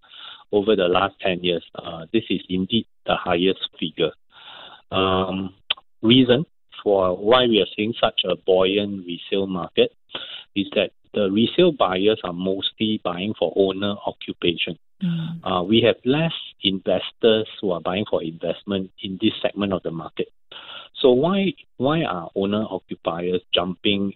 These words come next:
Speaker 1: into the resale market? For a very simple reason that if you buy new projects now,
Speaker 2: Mm.
Speaker 1: the delivery dates of these new projects are pushed backwards, pushed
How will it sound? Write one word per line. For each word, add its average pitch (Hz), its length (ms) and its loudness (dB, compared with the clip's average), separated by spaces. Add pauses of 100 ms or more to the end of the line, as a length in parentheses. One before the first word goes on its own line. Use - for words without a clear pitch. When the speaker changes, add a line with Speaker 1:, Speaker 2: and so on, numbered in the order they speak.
Speaker 1:
into 90 540 -2
the 82 140 0
resale 95 340 2
market? 90 440 -2
For 98 160 2
a 95 40 -4
very 123 280 2
simple 104 440 2
reason 85 520 -8
that 85 160 -8
if - 160 -4
you 147 120 0
buy 123 260 -2
new 120 400 -2
projects 90 560 -4
now, 90 320 -8 (300)
Speaker 2:
Mm. 85 80 -4 (140)
Speaker 1:
the 101 100 0
delivery 131 720 2
dates - 400 -2
of 85 220 -4
these 113 160 0 (100)
new 107 160 -2
projects - 480 -6 (160)
are 80 260 -12 (160)
pushed - 320 2 (160)
backwards, - 380 -2 (640)
pushed - 320 2